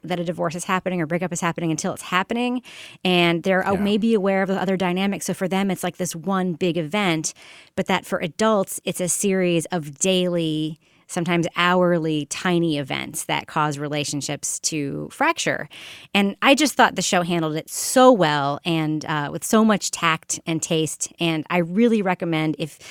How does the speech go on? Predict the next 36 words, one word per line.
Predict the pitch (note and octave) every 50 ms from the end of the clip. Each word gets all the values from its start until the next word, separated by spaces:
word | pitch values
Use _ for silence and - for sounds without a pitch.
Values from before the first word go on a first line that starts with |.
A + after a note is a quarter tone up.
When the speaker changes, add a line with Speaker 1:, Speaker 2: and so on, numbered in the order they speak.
| - - -
Speaker 1:
you're | - G#3
interested | A3+ A#3+ G#3 A#3+ A3+ - - A3
in | G3 G3
having | F#3+ F3+ F3+ E3 F#3 F3+ E3+
your, | E3+ F3 E3+ E3 - - - A2 - - -
uh, | G3+ - - _ -
really | A#3+ C4 C#4 C4 B3
meaningful | A#3+ A#3+ A3+ A3 A3 - A3 G3
relationship | F#3+ F3+ F#3 F3+ D#3+ F3+ F3+ D#3 F3 E3
with | F3 E3 -
your | E3 D#3+
kids | - - F3+ E3+ E3 -
about | E3+ D3+ E3 D#3+ D#3+ E3
adult | D3+ E3+ D#3+ D3+
relationships | D#3+ D#3+ D#3+ D#3 D#3 - F3 D#3 E3+ D#3 - -
and | D#3+
how | D3+ D3
complicated | - - - D#3+ D#3 - G#3+ G3 A#3 A3+ A3 G#3+
they | G#3 G#3+ G#3+
are, | G#3+ G#3 G#3 G#3+ G3+ - - - - - - - -
these | - G3 F3
few | - G#3 F#3
episodes | E3+ - F3 - F3 E3 D#3 -
of | D3
Blackish, | - D#3 D3+ C#3+ - - D3 -
for | - F3 F3
me, | F3 F3 E3
just | D3+ D3+ C#3+ -
completely | - - D#3+ - F3 E3 D#3 D#3
knocked | D#3 C#3+ D3 -
it | D#3
out | D3+ C#3+
of | C#3
the | C#3
park. | - - E3+ D#3 D3+ - _ _
And | - B3+ C4 B3+ A#3 G#3+ G3+